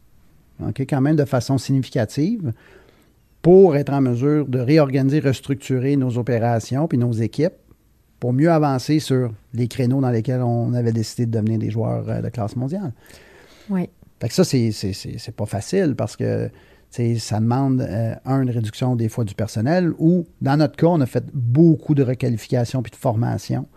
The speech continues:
Speaker 1: euh, parce que c'était possible dans notre domaine, dans notre créneau,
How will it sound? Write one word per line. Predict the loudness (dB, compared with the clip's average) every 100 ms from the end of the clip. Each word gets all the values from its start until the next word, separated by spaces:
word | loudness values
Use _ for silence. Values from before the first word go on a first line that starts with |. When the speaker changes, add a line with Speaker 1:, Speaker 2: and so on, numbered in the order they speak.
| -20 -20 _ -10
Speaker 1:
euh, | -6 -4 -4
parce | -6 -4
que | -4
c'était | -2 -2
possible | -2 -2 0
dans | 2
notre | 0
domaine, | 0 -2 -2 -4
dans | -4
notre | -4 -6
créneau, | -6 -2 0 0